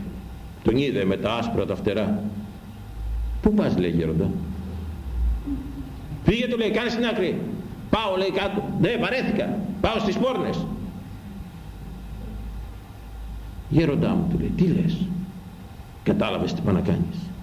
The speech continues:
Εσύ Ενενήντα πέντε χρονών άνθρωπος που ογδόντα χρόνια περίπου έχεις φάει τη ζωή σου με μετάνοιες, με νηστείες, με προσευχές,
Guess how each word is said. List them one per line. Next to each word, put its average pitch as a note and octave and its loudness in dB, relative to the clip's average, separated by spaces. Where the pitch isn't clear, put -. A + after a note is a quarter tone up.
Εσύ - 4
Ενενήντα A3+ 4
πέντε A#3+ 2
χρονών F#3 4
άνθρωπος F#3 2
που C4 8
ογδόντα D4 2
χρόνια B3+ 2
περίπου G#3 2
έχεις A#3+ 2
φάει B3 2
τη G#3+ 2
ζωή G3 2
σου G#3+ 2
με F3+ 4
μετάνοιες, A3 0
με G#3+ 6
νηστείες, A#3+ 2
με F3 4
προσευχές, A#3 0